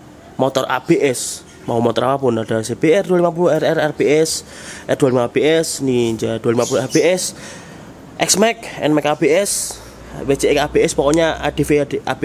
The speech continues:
S, motor-motor yang udah ada A B S yang kayak G S X, saya menyarankan lebih cepat ganti, misalkan setahun sekali atau dua belas ribu kilometer, ganti apa itu yang namanya brake fluid, karena sifat dari brake fluid yang mengikat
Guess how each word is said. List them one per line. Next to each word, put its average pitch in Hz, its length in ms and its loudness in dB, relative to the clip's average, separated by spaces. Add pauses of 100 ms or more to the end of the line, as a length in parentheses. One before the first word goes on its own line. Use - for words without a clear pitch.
S, - 160 -2
motor-motor 131 400 0
yang 127 160 2
udah 123 240 -2
ada 113 140 0
A - 20 -6
B 107 160 0
S 131 160 -2
yang 117 240 -2
kayak 117 160 -4
G - 160 -6
S 135 160 0
X, 131 80 -4 (960)
saya 123 160 0
menyarankan 147 400 2
lebih 147 240 0 (160)
cepat - 320 -4
ganti, 113 320 0
misalkan 110 320 -2
setahun 131 320 0
sekali 127 320 -2
atau 120 160 -4
dua 123 80 -2
belas 120 240 -2
ribu 117 160 -6
kilometer, 120 400 2 (160)
ganti 139 400 2
apa 131 160 -2
itu 131 160 2
yang 117 80 0
namanya 120 240 0
brake - 240 -2
fluid, - 320 -2
karena 127 400 0 (560)
sifat 208 320 0
dari 151 160 2
brake 151 160 2
fluid 170 240 0
yang 131 240 2
mengikat 139 320 2